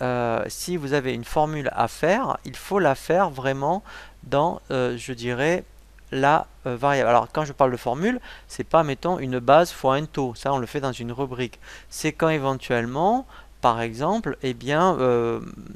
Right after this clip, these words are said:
vous voudriez, mettons, euh, faire un calcul particulier,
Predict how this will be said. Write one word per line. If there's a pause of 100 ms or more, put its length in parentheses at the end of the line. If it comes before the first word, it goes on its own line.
(140)
vous
voudriez,
mettons,
euh,
faire
un
calcul
particulier,